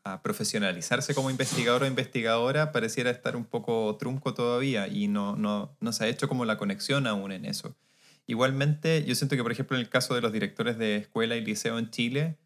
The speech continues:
a diferencia de lo que, por ejemplo, tú y yo pudimos ver en países como Australia o Inglaterra,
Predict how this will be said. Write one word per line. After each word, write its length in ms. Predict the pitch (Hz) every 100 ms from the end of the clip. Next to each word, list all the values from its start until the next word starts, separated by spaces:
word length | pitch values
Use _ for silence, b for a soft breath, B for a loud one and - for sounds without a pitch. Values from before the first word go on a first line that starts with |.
| _ -
a 60 |
diferencia 540 | 107 104 113 117 120 120
de 60 |
lo 120 | 117
que, 100 | 110
por 140 | 107 107
ejemplo, 480 | - 117 117 113 110
tú 160 | 113
y 80 | 110
yo 160 | 117 110
pudimos 320 | 110 117 107
ver 220 | 110 113
en 420 | 107 104 101 95 -
países 340 | 98 104 113
como 440 | - 104 98 95 92
Australia 880 | 90 - - 117 131 127 120 117 113
o 380 | 104 98 95 95
Inglaterra, 720 | 95 92 90 131 131 156